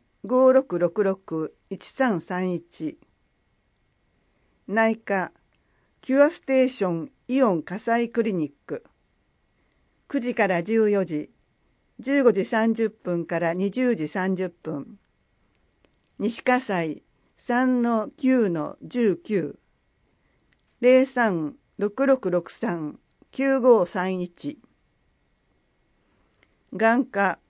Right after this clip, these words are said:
原眼科。九時から十七時。中央四の四の二。零三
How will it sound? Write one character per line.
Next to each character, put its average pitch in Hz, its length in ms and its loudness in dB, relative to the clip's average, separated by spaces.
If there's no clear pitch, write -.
原 262 320 4
眼 226 260 2
科。 - 320 -6
九 277 120 -2
時 240 140 -4
か 208 140 2
ら 180 120 2
十 233 280 2
七 202 280 -2
時。 - 280 -10
中 254 380 0
央 185 380 2
四 262 400 4
の 165 320 -4
四 233 380 2
の 147 180 -6
二。 185 320 -4
零 262 280 8
三 196 460 -2